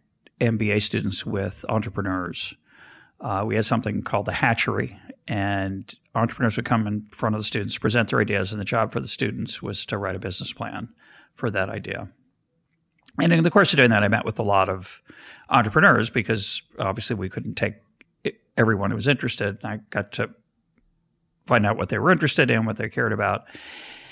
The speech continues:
And, um, one of the things that was very moving, and I actually stole this and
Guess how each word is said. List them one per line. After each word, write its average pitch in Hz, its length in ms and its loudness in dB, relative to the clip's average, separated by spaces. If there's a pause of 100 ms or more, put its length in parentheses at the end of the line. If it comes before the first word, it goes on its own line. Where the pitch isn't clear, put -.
(320)
And, 147 400 6
um, 135 440 8 (720)
one 165 220 8
of 170 40 4
the - 60 0
things 139 200 6
that 127 100 6
was 113 160 -2
very 123 180 4
moving, 123 360 2
and 104 60 0
I 104 160 2
actually 117 380 -2 (240)
stole 101 320 0
this 104 240 -2
and - 240 -4